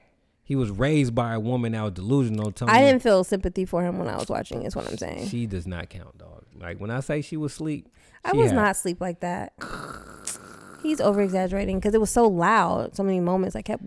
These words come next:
Speaker 2: waking
Speaker 1: This
Speaker 2: up.
Speaker 1: when she'd wake up. "Doo-doo-doo, what happened?"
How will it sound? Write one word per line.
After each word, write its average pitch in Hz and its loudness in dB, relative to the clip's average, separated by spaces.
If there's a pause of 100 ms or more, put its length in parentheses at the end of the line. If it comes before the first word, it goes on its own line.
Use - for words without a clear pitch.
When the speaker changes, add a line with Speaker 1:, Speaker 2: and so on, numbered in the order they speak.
Speaker 2:
waking 180 -4
Speaker 1:
This 170 6
Speaker 2:
up. - -4
Speaker 1:
when 156 4
she'd 151 2
wake 139 2
up. - -4
"Doo-doo-doo, 320 6
what 160 0
happened?" 107 -2